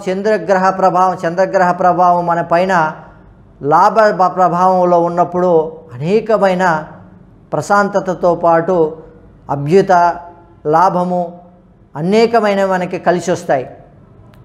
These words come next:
అలాంటి కలిసి రావాలంటే ఈ చంద్రగ్రహానికి నీచ స్థితిలో ఉన్నప్పుడు మనము రత్నము కంపల్సరీగా వాడాలి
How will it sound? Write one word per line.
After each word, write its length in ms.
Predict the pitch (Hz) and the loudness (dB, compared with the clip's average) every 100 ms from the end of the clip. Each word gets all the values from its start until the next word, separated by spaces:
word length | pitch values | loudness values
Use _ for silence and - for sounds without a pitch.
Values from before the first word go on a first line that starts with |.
| - - | -18 -6
అలాంటి 300 | 147 165 165 | -2 0 -2
కలిసి 380 | 160 160 185 - | -2 -2 -2 0
రావాలంటే 640 | 180 170 165 165 156 143 180 151 151 - - - - | 2 4 4 0 0 0 0 0 -6 -18 -20 -12 -2
ఈ 20 | 160 165 | 0 0
చంద్రగ్రహానికి 1000 | 156 170 196 196 185 170 175 175 175 185 165 | -2 0 0 2 2 2 2 -2 -4 -6 -6
నీచ 180 | 165 165 170 | -6 -8 -12
స్థితిలో 320 | 165 160 165 160 | -10 -2 0 0
ఉన్నప్పుడు 340 | 156 147 160 | -2 -4 -4
మనము 320 | 156 147 147 156 143 135 | -4 -6 -4 -4 -6 -2
రత్నము 460 | 147 - - 175 170 156 | -2 -2 -2 0 0 0
కంపల్సరీగా 800 | 151 147 160 151 151 143 143 156 147 | -2 0 -2 0 -2 -2 0 2 2
వాడాలి 500 | 135 131 127 139 | 2 0 -2 -2